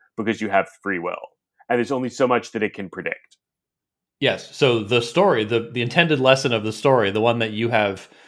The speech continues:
Speaker 2: the one that is explicitly the intended lesson of the story, the one that you have internalized, cannot possibly be true, which, you know,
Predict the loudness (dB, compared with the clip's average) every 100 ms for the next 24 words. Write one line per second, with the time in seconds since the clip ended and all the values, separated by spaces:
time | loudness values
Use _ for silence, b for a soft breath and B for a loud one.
0 | b b b 2 4 2 -2 -6 0 4
1 | 6 6 4 0 -2 -2 -2 0 -2 -4
2 | -10 -8 -6 -4 -4 -4 -4 -4 -6 -4
3 | -2 -4 -4 -4 -2 -2 0 -2 -2 -6
4 | -6 -6 -4 -4 -4 -10 B B 4 4
5 | 4 4 6 6 4